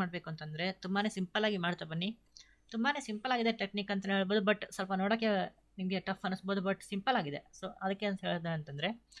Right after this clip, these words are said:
Photoshop ವಿಡಿಯೋಗಳನ್ನ ನೋಡ್ತಾ ಬನ್ನಿ ಜಾಸ್ತಿ, ಆದಷ್ಟು ನಿಮಗೆ easy ಆಗ್ತಾ ಬರುತ್ತೆ. tips and tricks ಅಂತ ಹೇಳ್ಬೋದು. So ಅದಕ್ಕೋಸ್ಕರ ಎಲ್ಲ Photoshop ವಿಡಿಯೋಗಳನ್ನ ಮಾಡಿದ್ದೀನಿ, ಮತ್ತೆ ಪ್ಲೇ ಲಿಸ್ಟ್ ಕೂಡ ನಿಮಗೆ ಬರ್ತಾ ಇರುತ್ತೆ. Just click ಮಾಡ್ಕೊಳ್ಳಿ and ವಿಡಿಯೋನ ನೋಡ್ತಾ ಬನ್ನಿ, ಆವಾಗ ನಿಮಗೆ ಎಲ್ಲ next easy ಆಗ್ತಾನೆ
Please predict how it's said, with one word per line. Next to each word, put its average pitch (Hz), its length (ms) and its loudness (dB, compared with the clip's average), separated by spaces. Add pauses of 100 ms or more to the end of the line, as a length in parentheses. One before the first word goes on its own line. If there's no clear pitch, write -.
(420)
Photoshop 247 420 8
ವಿಡಿಯೋಗಳನ್ನ 208 440 8 (240)
ನೋಡ್ತಾ 208 320 6
ಬನ್ನಿ 165 240 4
ಜಾಸ್ತಿ, 135 300 -4
ಆದಷ್ಟು 170 340 -2
ನಿಮಗೆ 175 180 2 (120)
easy 175 160 4
ಆಗ್ತಾ 175 240 -2
ಬರುತ್ತೆ. 139 320 -2
tips - 240 -6 (140)
and 160 140 0
tricks 170 220 -2
ಅಂತ 151 140 -6
ಹೇಳ್ಬೋದು. 127 300 -4 (680)
So - 60 -4 (140)
ಅದಕ್ಕೋಸ್ಕರ 185 420 -2 (120)
ಎಲ್ಲ 185 120 4 (120)
Photoshop 208 380 -2
ವಿಡಿಯೋಗಳನ್ನ 185 340 0 (100)
ಮಾಡಿದ್ದೀನಿ, 196 420 0
ಮತ್ತೆ 180 220 -6
ಪ್ಲೇ 185 140 2
ಲಿಸ್ಟ್ - 180 -2
ಕೂಡ 185 140 -4
ನಿಮಗೆ 175 200 -4
ಬರ್ತಾ 165 240 -6
ಇರುತ್ತೆ. 165 240 -6 (640)
Just 233 160 0 (120)
click 247 240 2
ಮಾಡ್ಕೊಳ್ಳಿ 226 360 8 (200)
and 190 220 6 (180)
ವಿಡಿಯೋನ 196 340 4
ನೋಡ್ತಾ 180 260 2
ಬನ್ನಿ, 175 220 0
ಆವಾಗ 165 220 0
ನಿಮಗೆ 165 180 -2
ಎಲ್ಲ 165 180 2
next - 180 -6 (180)
easy 185 180 2
ಆಗ್ತಾನೆ 175 260 -4